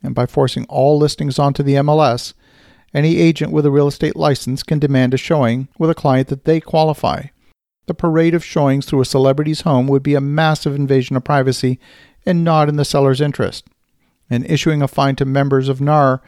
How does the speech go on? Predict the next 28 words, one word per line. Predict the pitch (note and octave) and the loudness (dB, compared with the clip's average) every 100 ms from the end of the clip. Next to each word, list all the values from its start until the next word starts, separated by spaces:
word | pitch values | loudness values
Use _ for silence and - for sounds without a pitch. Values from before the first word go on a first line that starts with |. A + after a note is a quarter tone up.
| - - _ | -20 -20 _
for | - | -4
selling | D3 D#3 C#3+ C#3+ | -2 0 0 -2
outside | D3+ D3 - D3 | -2 -2 0 -2
the | D3+ | -2
platform | - D3+ C3+ - C3 | -2 -2 -2 -2 -4
seems | - C#3 C3+ C#3 | -2 -2 0 0
anti-competitive, | C3+ C3 C3 C#3 - E3 B2+ A#2 B2 - - | 0 -2 -4 -4 -2 0 2 0 -2 -10 -4
and | C#3+ | -2
in | C#3+ | 0
my | E3 E3 | 2 0
view, | C3+ A#2+ B2+ - _ _ - | 2 0 -2 -8 _ _ -8
there | D#3+ | -6
could | - F#3 | -4 -2
be | F#3 | -2
a | E3+ | -2
case | - D#3+ - | 0 0 0
to | D#3 | -2
be | E3 | 0
made | D#3+ C#3+ C#3 - | 2 2 2 -2
to | D#3 | -6
the | C#3+ | -2
Free | D3+ | -2
Trade | C#3+ E3+ D3 | -2 -2 -2
Commission, | - C#3+ C3+ D#3 D3+ | -2 -2 -2 -2 -4
which | D#3 - | -4 -2
governs | C#3 C3 C3+ B2+ | 0 0 -2 0
antitrust | B2 A#2+ C3 B2 A#2+ - | -2 -2 -4 -2 -2 0
behavior. | A#2+ C3 A#2+ A#2+ | 2 2 0 -4